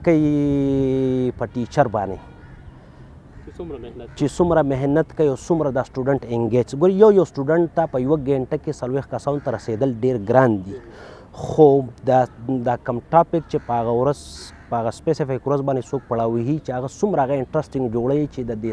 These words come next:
Speaker 1: څلوو-، څلوېښتو کسانو ځان ته متوجه کړي. نو دا په، دا په ټیچر ډیپینډ کوي.
Speaker 2: بل چې ډېرې زیاتې، آه، نیوکې هم کېږي، زموږ چې کوم، آه،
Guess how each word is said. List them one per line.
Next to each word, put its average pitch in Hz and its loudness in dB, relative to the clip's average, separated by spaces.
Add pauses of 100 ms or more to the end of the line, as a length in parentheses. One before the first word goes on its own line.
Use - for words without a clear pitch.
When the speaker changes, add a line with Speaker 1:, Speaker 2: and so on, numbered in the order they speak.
(120)
Speaker 1:
څلوو-، 123 -2
څلوېښتو 127 -2 (100)
کسانو 131 -4 (640)
ځان 139 4
ته 127 -2
متوجه 107 -2 (120)
کړي. 113 -4
نو 113 2 (100)
دا 160 10
په، 135 0 (160)
دا 143 4
په 123 0 (100)
ټیچر 113 -2
ډیپینډ 95 -4 (120)
کوي. 90 -10 (260)
Speaker 2:
بل 180 -8
چې 196 -6
ډېرې 196 -2
زیاتې، 180 -6
آه، 143 -10
نیوکې 147 -4
هم 131 -10
کېږي، 127 -10
زموږ 135 -10 (120)
چې 123 -14
کوم، 131 -12 (140)
آه، 113 -14